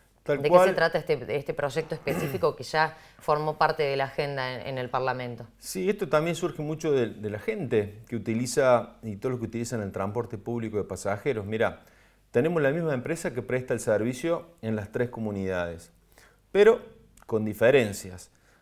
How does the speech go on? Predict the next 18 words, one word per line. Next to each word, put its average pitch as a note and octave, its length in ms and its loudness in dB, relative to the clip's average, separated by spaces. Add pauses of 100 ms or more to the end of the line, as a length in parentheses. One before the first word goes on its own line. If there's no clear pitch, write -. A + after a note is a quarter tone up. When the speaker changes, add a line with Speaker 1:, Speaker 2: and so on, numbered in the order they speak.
(120)
Speaker 1:
A B2 120 8
ver, A#2 240 8
por A2+ 140 6
ejemplo, G2+ 600 0 (260)
aquí C3 720 0
desde A2 260 4
Río C#3+ 300 0
Cuarto A2 560 6
a A2 80 2
Las G#2+ 160 0
Higueras E3+ 580 2 (380)
hay A#2+ 240 2
un, A2 520 -2
un A#2+ 100 -6
sistema B2 500 0
de G#2 160 0
conexión, E3 800 0 (160)
eh, G2+ 520 -2